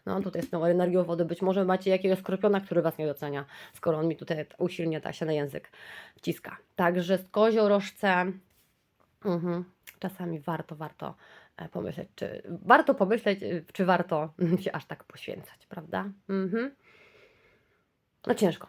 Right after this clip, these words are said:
ciężko, także tu może czasami warto odpuścić. <laughs> E, kochani, i tu też jest, e, taka informacja, że jakaś kobieta tutaj wychodzi z inicjatywy. Otóż raczej taka szybciutka dla singli, bo to jednak taki przekaz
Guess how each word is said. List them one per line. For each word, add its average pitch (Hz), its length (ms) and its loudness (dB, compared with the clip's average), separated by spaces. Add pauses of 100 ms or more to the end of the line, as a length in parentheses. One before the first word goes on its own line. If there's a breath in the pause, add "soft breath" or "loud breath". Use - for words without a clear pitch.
(100)
ciężko, 196 280 0
także 180 460 -4 (100)
tu 403 300 4
może 269 240 0
czasami 175 320 -10
warto - 260 -10
odpuścić. - 640 -20
<laughs> - 100 -6 (1200 loud breath)
E, 220 440 10
kochani, 254 680 0
i 208 60 -4
tu 294 160 -4
też 269 240 2
jest, 262 300 -2
e, 233 300 4 (840)
taka 240 180 -2
informacja, 208 1040 2
że 190 420 4
jakaś 214 340 4
kobieta 190 360 -2
tutaj 185 240 -4
wychodzi 170 340 -6
z - 80 -16
inicjatywy. 170 480 -2
Otóż 254 240 0
raczej 220 180 0
taka 202 220 0
szybciutka 202 420 -2
dla 190 120 2
singli, 196 340 4
bo 170 100 -2
to 185 120 -4
jednak 175 220 0
taki 175 220 -6
przekaz 190 400 -4